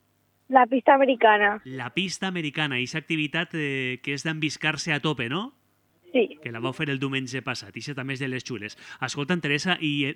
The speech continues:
Speaker 2: tinc que preguntar-te del tema de la tenda. Com està la tenda? Està en condicions o què?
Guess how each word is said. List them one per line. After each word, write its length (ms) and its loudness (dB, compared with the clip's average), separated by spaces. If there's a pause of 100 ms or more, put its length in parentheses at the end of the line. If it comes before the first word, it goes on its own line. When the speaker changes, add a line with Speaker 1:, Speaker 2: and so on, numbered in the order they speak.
Speaker 2:
tinc 180 0
que 80 -2
preguntar-te 440 -2
del 200 2
tema 180 -2
de 100 -2
la 120 -4
tenda. 360 -6
Com 220 0
està 240 -2
la 160 0
tenda? 300 -2
Està 180 -4
en 80 -4
condicions 680 -2
o 80 -6
què? 200 0